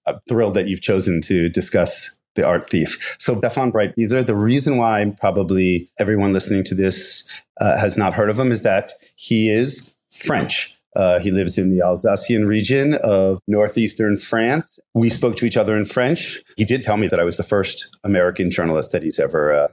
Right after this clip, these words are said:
spoken to at length. And how does someone get away with more than two hundred crimes? How did he steal from museums that many times without getting caught? And I think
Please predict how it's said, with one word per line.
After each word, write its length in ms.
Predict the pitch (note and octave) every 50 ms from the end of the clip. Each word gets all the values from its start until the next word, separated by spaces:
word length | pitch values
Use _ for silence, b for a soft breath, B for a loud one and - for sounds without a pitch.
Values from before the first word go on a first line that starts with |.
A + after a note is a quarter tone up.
| -
spoken 400 | - - - - F2+ - - F2 - -
to 240 | F2+ D#2+ D#2 D2+ B B B B B B -
at 260 | - E2 - - - -
length. 400 | E2 D#2 - - - - - - _ b b b _ - -
And 420 | A2 G#2+ G#2 G#2+ G#2+ G#2 G#2 - -
how 160 | - - F#3+
does 160 | G3 F#3+ F3+ -
someone 240 | - E3 D#3+ C#3+
get 140 | A#2+ B2+ A#2+
away 180 | A#2 A#2 A#2 A2+
with 260 | G2 F#2+ F2 - - -
more 240 | - A2 A#2+ C#3 C#3+
than 140 | A#2 A2+
two 200 | G#2 - B2+ A2+
hundred 360 | G#2+ G#2+ G#2 G2+ G2 F#2+ F#2+ -
crimes? 600 | - A2+ G2 F2 E2 E2 E2+ E2 - - - - _ - - - - - - -
How 100 | A#2+ A2+
did 120 | G#2 G#2+
he 80 | G2+ G2+
steal 240 | - - A#2 G2+ G2
from 240 | - - F#2+ F#2+ F#2+
museums 480 | G2 F2+ - G#2 F#2+ F2 F2 E2 -
that 180 | - G2 G2+ G#2
many 160 | G#2+ G2+ F#2+
times 300 | F#2 - F2+ F2+ F2+ -
without 200 | G2 E2 E2 -
getting 220 | G2 E2+ E2+ F2+
caught? 320 | F2 - - - F2 - -
And 100 | G#2+ G2+
I 60 | G2
think 400 | - - D3 C#3+ C3 A2+ -